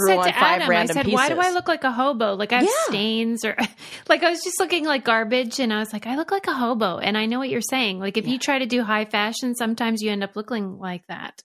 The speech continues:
Speaker 1: Right.
Speaker 2: An
Speaker 1: And I
Speaker 2: unhoused person.
Speaker 1: and, uh, yeah, I'm, like, wearing, like, you know, my baggy shirt and then, like, baggy pants, and then I put on chunky shoes. I'm like, "No, this, this."
Speaker 2: Well, and
Speaker 1: Yeah.
Speaker 2: she's, like, ten feet tall, so she can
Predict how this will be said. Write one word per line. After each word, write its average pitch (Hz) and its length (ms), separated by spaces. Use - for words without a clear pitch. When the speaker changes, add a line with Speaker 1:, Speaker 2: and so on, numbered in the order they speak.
Speaker 1:
Right. 180 440
Speaker 2:
An 214 100
Speaker 1:
And 220 100
I 202 40
Speaker 2:
unhoused 214 560
person. 214 500
Speaker 1:
and, 175 240
uh, 135 100
yeah, 208 260
I'm, 170 140
like, 165 180
wearing, 180 260
like, 160 160
you 180 180
know, 147 100
my 147 120
baggy 156 440
shirt 170 560
and 147 100
then, 151 100
like, 143 200
baggy 175 320
pants, 165 480
and 160 100
then 156 60
I 143 40
put 170 200
on 160 140
chunky 165 380
shoes. 165 340
I'm 160 80
like, 151 160
"No, 180 480
this, 190 160
this." 180 180
Speaker 2:
Well, 339 120
and 359 120
Speaker 1:
Yeah. - 60
Speaker 2:
she's, 427 180
like, 359 100
ten 349 300
feet 269 260
tall, 233 300
so 208 160
she 247 240
can 226 420